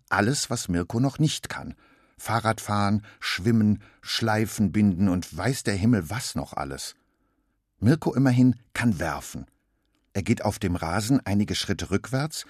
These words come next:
und wirft mit aller Kraft Suses Oma seinen roten Glitzerstoffball zu.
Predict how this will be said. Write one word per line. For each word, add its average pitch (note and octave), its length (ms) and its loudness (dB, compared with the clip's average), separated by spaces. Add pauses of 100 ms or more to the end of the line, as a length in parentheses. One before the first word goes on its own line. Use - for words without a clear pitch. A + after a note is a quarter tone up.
(280)
und F2+ 200 0
wirft D3+ 400 2
mit G#2+ 260 -2
aller D#3+ 220 0
Kraft - 500 -4
Suses B2 560 -2
Oma A2+ 320 4
seinen F#2+ 320 0
roten G#2+ 400 0
Glitzerstoffball D#2+ 960 -6
zu. E2 320 -6